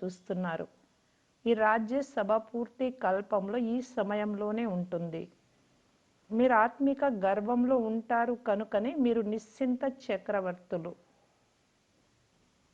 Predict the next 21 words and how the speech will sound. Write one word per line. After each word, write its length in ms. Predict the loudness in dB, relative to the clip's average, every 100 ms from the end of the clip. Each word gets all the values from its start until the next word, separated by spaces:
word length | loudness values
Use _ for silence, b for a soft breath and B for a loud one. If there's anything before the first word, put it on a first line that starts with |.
| _ _
ఉదయము 480 | 0 4 4 4 4
నిద్ర 400 | 2 0 -2 -2
లేచినా 720 | -2 0 -2 -2 -4 -2 0
నిశ్చింతగా 840 | 0 -2 -4 -6 -4 -4 -4 -2 -2
లేస్తారు. 760 | 0 -2 -4 -6 0 0 0 -2
నడుస్తూ, 720 | -2 0 0 -4 -6 -2 -2
తిరుగుతూ, 640 | -2 -2 0 -2 -2 -4
కర్మ 480 | -2 -2 0 0 -2 0
చేస్తూ 420 | -2 -2 -4 -4 -2
కూడా 280 | 0 2
నిశ్చింతగా 800 | 2 0 -6 -4 -4 -2 -2 0
ఉంటారు. 500 | -2 -4 -2 -2 -2 -6 _ _ _ _ _ _ _ _ _ _ -2
నిద్రించినా 760 | 0 2 2 4 2 0 0 0
కూడా 320 | 0 0 2
నిశ్చింత 680 | 0 -4 -8 -6 -2 -2 -2
నిద్రను 600 | -2 -2 -2 -2 0 0
నిద్రపోతారు. 760 | 0 0 -2 -2 -4 -2 -4
ఇలా 240 | -2 0 2
అనుభవం 480 | 2 2 2 2 0
చేస్తున్నారు 560 | -4 -6 -6 -4 -4 -4
కదా. 320 | -4 -4